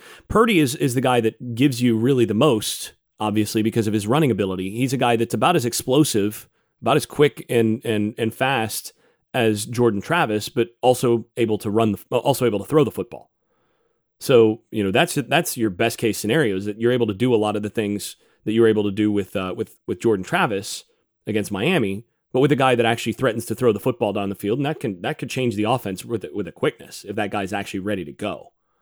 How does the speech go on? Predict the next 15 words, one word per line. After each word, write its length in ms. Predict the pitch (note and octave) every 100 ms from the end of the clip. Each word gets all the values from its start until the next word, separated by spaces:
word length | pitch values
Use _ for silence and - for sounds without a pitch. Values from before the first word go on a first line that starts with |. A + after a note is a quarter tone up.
| _ _ _ _ _ _ _ _ -
But 140 | F#2+
you 80 | A2
ha-, 160 | B2+ D#3
you 120 | A#2
can't 260 | - A2+
play 220 | - D3 C#3
him 100 | G2+
until 280 | F2+ A2
he 200 | F#2+ G2
is, 300 | G2 - - _ _ _ _ _ -
and 80 |
that's 180 | F#2 A2+
the 60 | G2+
hard 200 | C3 B2
part. 220 | C2+ -